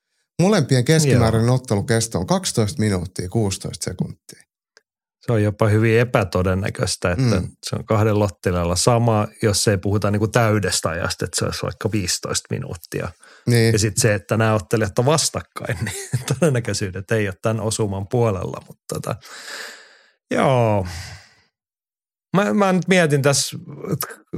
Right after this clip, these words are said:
Speaker 2: tarviiks meidän niinku jaaritella tämän pidempään. Asetelma selvä. Ja hankaluus tässä on se, että kun mä tiedän, että sinäkin pidät näistä kummastakin ottelijasta. Ne on
Speaker 1: Kyllä.
Speaker 2: täysin erityylisiä, mutta et mä ainakin siis Mateus Gamrotin uraa seurannut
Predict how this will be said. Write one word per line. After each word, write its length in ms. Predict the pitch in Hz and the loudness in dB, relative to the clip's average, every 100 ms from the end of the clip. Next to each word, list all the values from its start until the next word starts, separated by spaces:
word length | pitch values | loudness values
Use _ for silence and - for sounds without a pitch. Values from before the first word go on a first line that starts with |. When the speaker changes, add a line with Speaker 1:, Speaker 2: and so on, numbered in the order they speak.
| - - - - _ _ _ | -10 -12 -14 -20 _ _ _
Speaker 2:
tarviiks 460 | - 156 143 135 - | 2 4 4 2 2
meidän 240 | 135 131 127 | 2 4 2
niinku 200 | 131 147 | 2 2
jaaritella 560 | 175 180 143 127 131 | 2 2 2 2 0
tämän 240 | 127 131 127 | 0 -2 2
pidempään. 580 | 175 160 117 110 104 110 127 135 127 - - | 4 4 2 0 0 -2 -4 -6 -6 -10 -2
Asetelma 480 | 147 147 123 117 110 | 0 2 2 0 2
selvä. 460 | 147 147 139 135 123 - - - - | 4 4 4 2 0 -12 -18 -8 2
Ja 60 | |
hankaluus 680 | 147 202 190 165 143 139 - | 4 4 2 4 4 4 2
tässä 260 | 139 131 147 | 2 4 4
on 40 | |
se, 140 | 131 139 | 4 2
että 240 | 135 135 | 2 0
kun 420 | 135 135 139 - | 2 0 -2 -4
mä 100 | 151 139 | -6 0
tiedän, 300 | 151 139 139 | 2 2 0
että 120 | 131 | 0
sinäkin 540 | 143 151 139 139 139 135 _ | 2 2 2 2 0 -4 _
pidät 300 | - 143 131 131 - | 2 4 2 -2 -2
näistä 280 | 139 139 - | 2 2 2
kummastakin 680 | 156 123 117 - 139 120 95 | 2 4 2 2 2 2 0
ottelijasta. 680 | 87 _ 101 78 - - - - - | -4 _ -6 -4 -4 -6 -8 -10 -2
Ne 60 | |
on 140 | 170 147 | 2 4
Speaker 1:
Kyllä. 140 | 127 | 6
Speaker 2:
täysin 260 | 165 156 156 | 4 4 4
erityylisiä, 760 | 156 135 135 127 117 104 113 | 4 4 2 4 2 4 2
mutta 260 | 104 95 113 | 2 0 -2
et 60 | 110 - _ _ _ _ _ - | -2 -14 _ _ _ _ _ -4
mä 200 | 156 135 | 0 2
ainakin 320 | 127 135 131 | 0 0 0
siis 180 | 131 - | -2 0
Mateus 400 | 135 131 127 117 | 0 2 0 2
Gamrotin 480 | 123 113 104 95 104 | 0 2 0 0 0
uraa 320 | 107 110 98 | 2 2 2
seurannut 500 | 104 101 101 95 | 0 0 0 -2